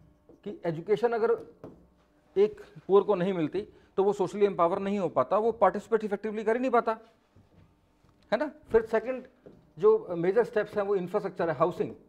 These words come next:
हाउसिंग, सैनिटेशन and वाटर, कि अगर उसको यही फैसिलिटीज नहीं है, तो उसको स्लम में रहना पड़ता है, तो वो सोशली एम्पावर नहीं हो पाता, because he is living in slums। एजुकेशन नहीं मिल पा रही उसको, सोशली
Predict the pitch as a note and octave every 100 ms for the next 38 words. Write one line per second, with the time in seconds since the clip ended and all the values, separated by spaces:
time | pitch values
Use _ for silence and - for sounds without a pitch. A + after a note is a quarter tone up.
0 | - - _ _ _ - - _ D#3 F3
1 | G#3 G#3+ G#3 F3+ E3 F3 F3+ G3 G3 F#3
2 | F3 F#2 - _ _ F3+ F#3+ G#3+ - A#3
3 | F3 E3+ A3+ G3 G#3 G3 F#3+ A3+ G#3+ G3+
4 | G3+ G3 A3 A3+ A3 A3 G3 G3+ F#3+ -
5 | - - G3+ G3+ G3+ G#3+ A3 F#3 F#3 D#3
6 | C3 A2 A#2+ C3 C#3+ D3 E3 E3+ - C#3+
7 | D#3+ D#3 C3+ B2 C3+ F3 G3 F#3 F#3+ F#3
8 | - _ _ _ _ _ C#3 C#3+ E3+ F3+
9 | A#3 A#3 A3+ A3 G3+ A3 - G3+ D#3 C#3
10 | G#3 G#3